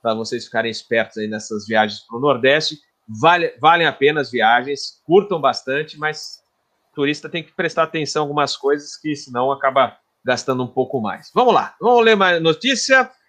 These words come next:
lan, a lan Argentina cessou operações, a gente já sabia, já tinha, já tinha, essa notícia é antiga, mas agora oficialmente lan Argentina encerrou operações após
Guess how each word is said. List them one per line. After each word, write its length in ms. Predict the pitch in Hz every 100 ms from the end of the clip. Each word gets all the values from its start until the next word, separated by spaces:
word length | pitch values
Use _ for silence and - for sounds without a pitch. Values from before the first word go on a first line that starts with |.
| _ _
lan, 480 | 156 202 277 208 113 _ _
a 120 | 151
lan 180 | 170 254
Argentina 840 | 220 170 185 156 214 233 185 127 107
cessou 400 | - 160 - 202
operações, 440 | 190 139 - 254
a 60 | 277
gente 80 | 220
já 140 | 214
sabia, 440 | - 147 143 214
já 140 | 139 127
tinha, 260 | - 165 135 117 107 _ _ _
já 160 | 117 107
tinha, 200 | 135 123
essa 160 | 143
notícia 720 | 123 117 147 - 135 101 95 -
é 80 | 110
antiga, 420 | 117 - 175 196
mas 240 | 190 165 151
agora 280 | 143 160 156
oficialmente 840 | - - 156 131 156 156 180 - _ _ _
lan 360 | 143 147 180 160
Argentina 760 | 160 143 143 - 151 160 165 - _ _ _ -
encerrou 640 | 131 143 151 123 135 151
operações 1000 | - 139 147 135 - - 123 139 143 139 -
após 600 | 123 - 127 131 123